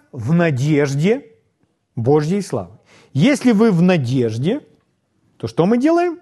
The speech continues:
Радуемся. Поэтому мы стоим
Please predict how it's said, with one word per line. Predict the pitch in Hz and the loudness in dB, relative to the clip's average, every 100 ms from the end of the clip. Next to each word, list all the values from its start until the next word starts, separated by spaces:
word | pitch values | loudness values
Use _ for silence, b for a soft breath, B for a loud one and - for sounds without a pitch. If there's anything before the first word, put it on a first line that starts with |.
| _ _ _ _ | _ _ _ _
Радуемся. | - 107 131 151 147 123 127 113 101 - 104 92 _ _ _ b b b _ | -10 -4 0 2 2 0 -2 -2 -8 -12 -18 -20 _ _ _ b b b _
Поэтому | 156 175 185 | 0 2 2
мы | 175 196 185 | 2 2 0
стоим | - 139 143 220 359 381 | -4 -2 2 4 2 0